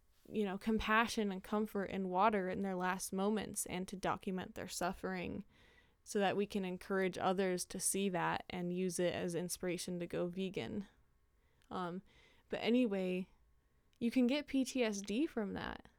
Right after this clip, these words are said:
I mean, my mom went to a vigil once where there was a downed dairy cow, 'cause if you didn't know, the dairy industry takes away babies from the mothers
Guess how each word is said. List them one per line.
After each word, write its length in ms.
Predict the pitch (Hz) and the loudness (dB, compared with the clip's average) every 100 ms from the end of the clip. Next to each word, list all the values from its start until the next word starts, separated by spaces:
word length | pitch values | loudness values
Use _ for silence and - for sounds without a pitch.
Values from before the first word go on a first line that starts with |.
| _ _ _ - | _ _ _ -4
I 100 | 208 | 0
mean, 380 | 202 196 196 190 _ _ _ _ _ _ _ _ _ - | 2 2 0 -4 _ _ _ _ _ _ _ _ _ -2
my 200 | 226 233 | 2 4
mom 280 | 233 269 | 6 6
went 180 | 277 240 | 4 2
to 120 | - | 2
a 40 | 208 | 4
vigil 400 | 214 220 233 220 | 6 8 8 8
once 600 | 202 185 185 202 - - - - - | 6 2 0 0 0 -2 -12 -20 -6
where 680 | 208 214 214 196 196 196 196 - - - | 2 4 6 6 6 4 0 -6 -20 0
there 140 | 214 | 4
was 100 | 214 | 6
a 80 | 202 | 4
downed 500 | 190 196 202 226 208 - | 4 4 6 6 4 0
dairy 340 | 196 220 240 | 4 6 6
cow, 520 | 233 - 175 170 175 - - | 4 -2 0 0 -2 -8 -6
'cause 140 | 202 | -2
if 140 | 202 | 0
you 80 | 208 | 4
didn't 260 | 214 233 220 | 6 6 6
know, 380 | 185 180 180 202 | 4 2 0 -6
the 80 | 190 | 0
dairy 260 | 190 202 | 2 4
industry 400 | 196 190 - 196 | 2 -2 -2 -4
takes 360 | 190 190 190 - | -2 -4 -2 -2
away 260 | 185 185 | 0 0
babies 540 | 180 180 185 185 185 - | 0 0 2 0 -2 -4
from 240 | 185 185 | -4 -2
the 80 | 180 | -2
mothers 540 | 175 175 175 175 170 | -2 -2 -2 -2 -4